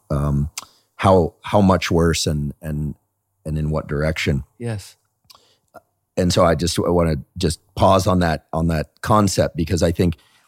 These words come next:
Speaker 1: that concept of makes us feel better but doesn't make anything better, I think, um, it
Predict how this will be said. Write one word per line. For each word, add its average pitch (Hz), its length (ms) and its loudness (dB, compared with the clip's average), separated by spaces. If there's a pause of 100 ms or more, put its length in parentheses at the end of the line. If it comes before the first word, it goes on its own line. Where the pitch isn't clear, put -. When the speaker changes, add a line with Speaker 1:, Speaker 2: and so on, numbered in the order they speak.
(100)
Speaker 1:
that 98 320 0
concept 98 600 0
of 80 280 -2
makes 90 280 -4
us 85 100 -4
feel 98 240 2
better 85 240 2
but 76 240 -6
doesn't 82 260 -2
make 95 220 2
anything 87 320 2
better, 82 260 2
I 80 60 2
think, 85 240 -2 (420)
um, 82 440 0 (640)
it 76 140 -4